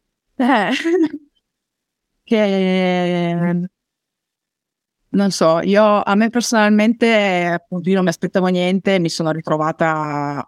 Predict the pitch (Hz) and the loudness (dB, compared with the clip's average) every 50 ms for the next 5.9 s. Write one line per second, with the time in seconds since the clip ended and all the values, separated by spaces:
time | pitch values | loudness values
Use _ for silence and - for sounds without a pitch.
0 | _ _ - 170 165 170 170 170 180 175 175 175 165 160 156 160 160 156 147 147 | _ _ -8 -4 -2 0 0 0 0 2 2 2 0 0 -2 -2 -2 0 0 -2
1 | 147 - - - 160 156 160 151 156 160 - _ _ _ _ _ _ _ _ _ | -2 -4 -4 -2 -2 0 0 0 -2 -6 -8 _ _ _ _ _ _ _ _ _
2 | _ _ _ _ _ _ _ _ _ - - 196 190 - 196 - - 220 208 220 | _ _ _ _ _ _ _ _ _ -4 -4 -4 -2 -2 -4 -2 -2 -2 -2 -2
3 | 226 214 220 202 - - _ _ _ _ _ _ _ _ _ _ _ _ _ _ | 0 0 0 0 -2 -4 _ _ _ _ _ _ _ _ _ _ _ _ _ _
4 | _ _ _ _ _ _ _ _ _ _ _ - 254 240 247 214 - 220 180 180 | _ _ _ _ _ _ _ _ _ _ _ -2 -2 0 0 0 0 0 0 2
5 | 180 180 175 - 180 165 160 170 175 170 175 170 175 170 175 175 185 | 2 0 0 0 0 0 0 -2 -2 0 -2 0 0 -2 -4 -6 -8